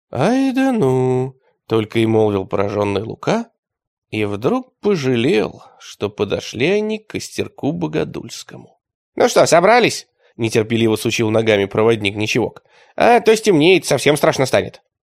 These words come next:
"Да мне и сейчас страшно", бесстрашно признался поэт. Мечи и сабли павших героев были ему не по руке. Он удовольствовался привычным своим ятаганчиком. Лука предпочел остаться с подаренной шашкой. "Пошли, пошли!"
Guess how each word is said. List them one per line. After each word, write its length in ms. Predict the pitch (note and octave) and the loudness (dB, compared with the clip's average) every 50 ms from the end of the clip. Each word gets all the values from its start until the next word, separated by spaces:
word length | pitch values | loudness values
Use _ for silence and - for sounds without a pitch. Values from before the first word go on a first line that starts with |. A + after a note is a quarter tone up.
| _ _ _ _ - | _ _ _ _ -6
"Да 80 | - | -2
мне 180 | A#2 F3 A3+ G#3+ | 2 2 4 4
и 60 | F#3 | 2
сейчас 440 | - - F3 - - B2 A#2+ A2 - | 2 -2 0 2 2 2 2 2 0
страшно", 580 | - - G#2 A2 G#2+ G#2+ - - - - - _ _ _ _ | -2 -2 0 0 0 -2 -2 -6 -8 -10 -10 _ _ _ _
бесстрашно 600 | _ - F2+ G2 F#2+ - - A2 D#3 F#3 - - G3+ | _ -12 -10 -8 -8 -4 0 0 0 0 0 -2 -2
признался 500 | E3+ D#3+ C3 G#2+ G2+ G#2+ A2 A2 - A#2 | -2 -2 -2 0 0 0 0 0 -2 -4
поэт. 420 | - - G#2+ G2 A2+ - _ _ _ _ _ _ _ _ - | -2 0 -2 -2 -2 -8 _ _ _ _ _ _ _ _ -8
Мечи 400 | - A2+ B2+ C#3+ - - C4 B3 | -4 -2 -2 0 0 2 2 2
и 40 | A#3 | 2
сабли 360 | E3 - G#3 A3 G#3+ F3 D#3+ | 2 4 4 2 4 4 2
павших 480 | C#3+ A#2 - E3+ F#3 D#3 - C#3+ A#2+ A2 | 0 2 4 2 2 2 2 0 0 0
героев 540 | A2+ A2+ A2+ D#3 G#3+ A#3 G#3 C#3+ - - - - | 0 0 2 4 4 4 4 2 0 -4 -12 -8
были 280 | - B2+ F#3 G#3+ F#3+ | -4 -2 -2 0 2
ему 220 | - - C3+ C#3+ C3+ | 0 2 2 2 0
не 120 | B2+ B2 | 0 0
по 160 | A#2 - A#2 | -2 -2 -2
руке. 380 | A2 G#2+ G2+ - - - - - _ _ _ _ _ _ - | -2 -2 -2 -4 -8 -12 -12 -14 _ _ _ _ _ _ -2
Он 200 | - A#3+ C4 B3 | 2 4 4 4
удовольствовался 760 | F#3 C3+ B2 B2+ D#3+ F#3 F3 - - D3+ D#3 D3 C3+ - D3+ | 4 4 4 4 4 4 2 2 0 0 0 2 2 0 -2
привычным 600 | B2 - - - F#2 A#2 D#3+ F3 - - C#3 A#2 | -2 -2 -6 -4 -2 0 0 -2 0 -2 -4 -4
своим 420 | - - F#2+ G2+ G#2+ A2 A2 - - | -2 -2 0 0 0 0 -2 -4 -8
ятаганчиком. 720 | - A2+ A2+ G#2 G#2 G2+ - - - - - - - - - _ _ _ _ _ _ _ _ _ _ _ - - | -12 -8 -6 -2 -2 -4 -4 -6 -16 -16 -18 -18 -18 -18 -20 _ _ _ _ _ _ _ _ _ _ _ -10 -6
Лука 400 | - G2 F#2+ - - - A#3 B3 | -4 -4 -4 -2 0 2 2 2
предпочел 560 | A#3 B3 A3+ G#3 - G#3+ G3 - G3 G3 F#3+ | 2 0 -2 2 2 2 2 4 2 4 4
остаться 500 | F#3 - - - F3 E3+ E3+ - - D#3+ | 2 2 2 2 2 2 2 0 -2 -2
с 80 | D3 - | -2 -2
подаренной 600 | - - G#2 G2 G2 A#2+ C3+ C#3+ C#3+ C3+ C#3 C#3+ | -2 -2 -2 0 2 2 4 4 4 2 2 0
шашкой. 560 | - - - - - - - - E3+ _ _ _ _ _ _ _ _ _ _ | -2 -4 -8 -10 -12 -16 -18 -18 -20 _ _ _ _ _ _ _ _ _ _
"Пошли, 280 | - - D3 - F#3 F#3 | 0 0 2 4 2 4
пошли!" 580 | E3 F3+ E3 D3+ F3 F#3 F3 C#3 G#2+ - _ | 4 4 2 2 2 2 4 4 2 0 _